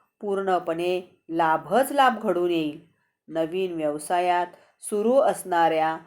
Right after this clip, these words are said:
असणाऱ्यांची इच्छा आता पूर्ण होणार आहे. नवीन व्यवसायाची संधी मिळणार आहे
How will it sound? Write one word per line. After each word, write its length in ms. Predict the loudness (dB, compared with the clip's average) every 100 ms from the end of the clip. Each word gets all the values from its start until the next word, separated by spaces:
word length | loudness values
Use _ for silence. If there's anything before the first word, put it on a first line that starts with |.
| -20 _ _ -6
असणाऱ्यांची 920 | -6 -2 0 2 2 0 -4 -6 -6
इच्छा 600 | -6 -12 -12 0 4 4 2 -8 _ _ -4
आता 320 | 0 4 4
पूर्ण 400 | 2 -2 -2 -2
होणार 460 | -2 -2 2 4
आहे. 360 | 4 2 -2 -8 -12 _ _ -8
नवीन 420 | -4 -2 -2 -2
व्यवसायाची 800 | -4 -4 0 2 2 0 -2 -4
संधी 460 | -2 -6 -2 -2 0
मिळणार 440 | -2 -2 2 2
आहे 340 | 2 -2 -10